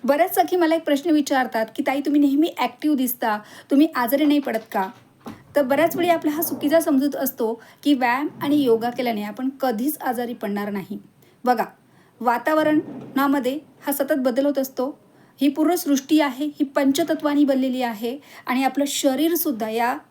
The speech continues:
सृष्टीचा एक भाग आहे, जो पंचतत्वांनी बनलेला आहे. जसं सृष्टीमध्ये बदल होणार, तसं आपल्या शरीरावरती सुद्धा इफेक्ट होणार आणि आजारी पण येणार.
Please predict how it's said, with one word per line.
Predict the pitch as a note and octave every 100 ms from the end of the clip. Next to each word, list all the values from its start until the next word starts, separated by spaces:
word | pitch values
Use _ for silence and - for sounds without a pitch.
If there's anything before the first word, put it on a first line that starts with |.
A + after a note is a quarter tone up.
| _
सृष्टीचा | - C4 C4 D4+ D4
एक | D4 A#3
भाग | A3+ B3+
आहे, | B3+ A#3 C4
जो | B3
पंचतत्वांनी | A#3 C4+ C4+ D#4+ C#4 C4+ B3 B3
बनलेला | A3 G3+ F#3+
आहे. | F3+ F#3+ - - - -
जसं | B3+ C#4+
सृष्टीमध्ये | C4+ D#4+ - F4+ E4+ E4+
बदल | E4+ D4+ D4
होणार, | D4 C#4+ C#4+ B3
तसं | A#3+
आपल्या | B3 B3
शरीरावरती | A#3+ A#3 A#3 A3+ A3+ A3 A#3+
सुद्धा | A#3 G#3 F#3 C4+
इफेक्ट | C#4 G3+ A#3 A#3 - A3+
होणार | G#3 F#3 - _ - - -
आणि | A#3 A#3+ -
आजारी | A#3 G#3+ A#3 A#3+
पण | B3+ A#3 B3 - -
येणार. | G#3+ G#3 F#3+